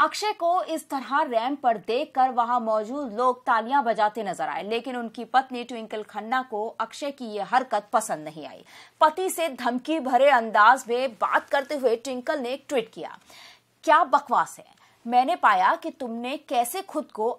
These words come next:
आग लगाने का फैसला किया। घर आओ और अगर तुम बच गए तो मैं तुम्हारी जान ले लूंगी।"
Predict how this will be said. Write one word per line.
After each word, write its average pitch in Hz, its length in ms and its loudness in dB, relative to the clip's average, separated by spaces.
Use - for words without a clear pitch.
आग 262 280 6
लगाने 220 500 0
का 233 160 2
फैसला 226 460 -4
किया। 175 340 -10
घर 294 240 8
आओ 240 200 4
और 240 340 8
अगर 247 280 2
तुम 240 220 -2
बच 262 180 6
गए 277 320 4
तो 285 60 0
मैं 262 140 -4
तुम्हारी 233 440 0
जान 208 360 4
ले 160 120 -6
लूंगी।" 147 380 -16